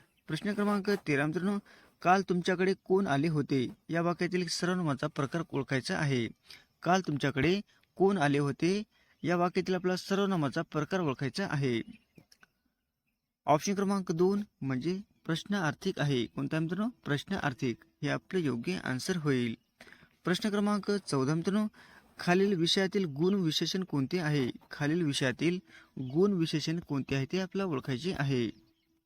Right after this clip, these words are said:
ऑप्शन क्रमांक तीन म्हणजे कडू कारले. यामध्ये काय मित्रांनो?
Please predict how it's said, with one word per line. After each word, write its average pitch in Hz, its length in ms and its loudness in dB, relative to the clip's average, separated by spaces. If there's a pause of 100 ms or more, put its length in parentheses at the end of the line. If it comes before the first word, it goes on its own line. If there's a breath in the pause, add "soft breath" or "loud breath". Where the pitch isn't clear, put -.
(1500 soft breath)
ऑप्शन 147 280 0
क्रमांक 202 380 2
तीन 208 260 2 (200)
म्हणजे 131 340 0 (160)
कडू 190 220 4
कारले. 139 420 0 (200)
यामध्ये 175 280 0
काय 190 160 0
मित्रांनो? 190 300 -2